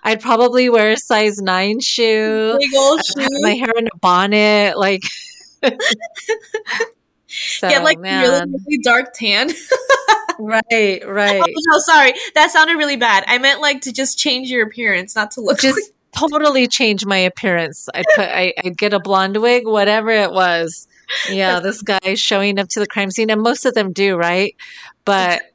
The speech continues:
Speaker 2: Exactly.
Speaker 1: like, to show up when you have fresh scratch, scratches on your face or wherever it was on his body, and then, like, still go there with a taser. Like, what the fuck? Why are you gonna roll up with your taser? At least,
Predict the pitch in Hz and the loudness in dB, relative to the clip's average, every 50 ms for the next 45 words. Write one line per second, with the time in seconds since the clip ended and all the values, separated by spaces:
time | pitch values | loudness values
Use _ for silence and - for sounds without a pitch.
0 | _ _ 208 190 175 170 185 180 - 214 214 214 214 214 - - 262 247 240 - | _ _ -12 -10 -10 -10 -10 -6 -2 0 0 0 -2 -4 -6 -2 -2 -2 0 0
1 | - 254 247 240 226 208 214 233 226 _ - 214 196 208 196 196 196 196 196 196 | 2 2 2 2 2 2 0 0 -2 _ -10 -4 -2 -2 -2 0 0 0 0 0
2 | 240 202 214 208 196 - - - 196 185 202 220 220 - - - - - - - | 0 -2 -2 -4 -4 -4 -4 -2 0 0 0 0 -2 -4 -6 -6 -8 -10 -12 -10
3 | - 202 190 175 185 254 254 - - - - - - _ _ _ - - _ _ | -6 -2 -2 0 -2 -2 -4 -6 -6 -6 -6 -8 -10 _ _ _ -20 -20 _ _
4 | - - - 214 196 196 - - 220 202 220 190 175 175 175 - 208 190 190 190 | -12 -8 -4 -2 -2 -2 -2 -2 -2 -2 -2 -2 -2 -4 -4 -2 0 2 2 2
5 | 196 190 - 190 175 170 175 175 175 175 180 190 180 165 - 175 175 175 180 175 | 2 0 -2 -2 -2 0 0 0 0 -2 -2 -2 -4 -2 -2 0 0 0 -2 -2
6 | 196 180 175 208 190 165 160 - 165 151 151 160 165 180 196 208 220 214 - - | -4 -4 -4 -4 -6 -6 -6 -2 -2 -2 0 0 -2 0 2 2 2 2 0 0
7 | 196 196 208 208 208 214 220 226 226 220 - - - - - 262 240 240 233 - | 0 0 2 0 0 0 0 -2 -2 -4 -8 -14 -12 -6 -2 0 0 0 -2 -2
8 | 196 180 190 202 202 214 202 202 208 208 208 196 - 202 175 - - 208 185 185 | -2 -2 -2 -2 -2 -2 -2 -2 -2 -2 -4 -4 -4 -4 -6 -4 -4 -2 -2 -2
9 | 196 185 - 226 233 226 226 202 214 - - - - - _ - 214 214 - 254 | -2 -2 -4 -4 -2 -2 -2 -4 -4 -8 -20 -20 -20 -18 _ -12 -10 -8 -8 -8
10 | - - 226 220 208 214 - 190 185 190 202 214 226 240 233 233 233 214 214 196 | -6 -4 -2 -2 -2 -4 -4 -4 -2 -2 -2 -2 -4 -6 -6 -6 -6 -6 -6 -6
11 | 190 190 180 180 175 180 185 185 - 196 - 160 165 175 - - 196 185 196 190 | -4 -4 -4 -4 -4 -4 -6 -6 -8 -8 -8 -10 -12 -12 -10 -6 -4 -4 -4 -2
12 | - 185 170 123 156 180 - 208 208 226 262 277 - - - - | -2 -2 -2 0 0 -2 0 0 0 0 0 -2 -6 -10 -20 -20